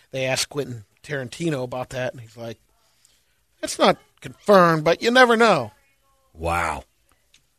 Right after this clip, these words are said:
Speaker 2: Now, I th-, you know, I have to reset that because I thought maybe five hours of Margot Robbie would work, but I didn't make it through two hours of Suicide Squad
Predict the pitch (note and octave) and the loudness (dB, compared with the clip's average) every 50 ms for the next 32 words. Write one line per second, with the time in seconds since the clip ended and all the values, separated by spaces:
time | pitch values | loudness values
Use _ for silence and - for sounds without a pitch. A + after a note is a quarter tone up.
0 | _ _ _ B2 B2 A#2+ B2 A#2+ C#3+ D3 - - E3 D3+ C#3 C3+ C#3 C3+ B2 A#2 | _ _ _ 2 2 2 4 4 2 2 0 -2 0 2 2 4 4 4 4 4
1 | A#2 - - A2 G2+ A2 G#2 - - - G#2 E2+ - - D#2 D2+ - - E2 D#2+ | 2 0 -2 -2 0 2 2 2 2 2 2 0 0 -6 -10 -12 -12 -16 -20 -10
2 | - F#2+ F2+ F#2+ G2 G2+ - - - A#2+ A2 - G#2 G2 F2+ D#2 D#2+ D2+ - - | -6 -4 0 2 2 0 0 2 4 4 4 4 0 -4 -4 -4 -6 -10 -6 -4
3 | F2+ E2+ E2 D2+ D2+ D2+ D2+ D2+ - - F#2+ E2+ F2+ F2 D#2+ F2 E2 F2 F#2 F#2+ | -4 -4 -4 -6 -10 -10 -10 -10 -8 -6 -4 -2 -2 -2 -2 -4 -4 -2 -2 -2
4 | F#2 F#2 F2 F2 E2+ F2+ F2+ F#2 G2 - - - A2 A2 A#2 C3+ C#3+ A#2+ A2+ A2+ | 0 0 -2 -2 -4 -2 0 0 0 -2 -2 0 0 0 2 2 2 2 2 4
5 | A#2+ B2 A2+ - G#2+ - - - G#2 F#2 - - - B2+ G#2+ G2+ F#2 F2+ F2 E2+ | 2 2 2 0 -2 -2 -2 -4 -6 -4 -4 -2 0 2 4 4 4 4 2 0
6 | F2 - - - A#2 G2+ E2+ - - D#2 C#2+ C#2+ - - - - D2+ C#2+ C2+ | 0 -2 -2 0 0 0 0 0 -2 -4 -6 -10 -12 -14 -14 -14 -14 -14 -14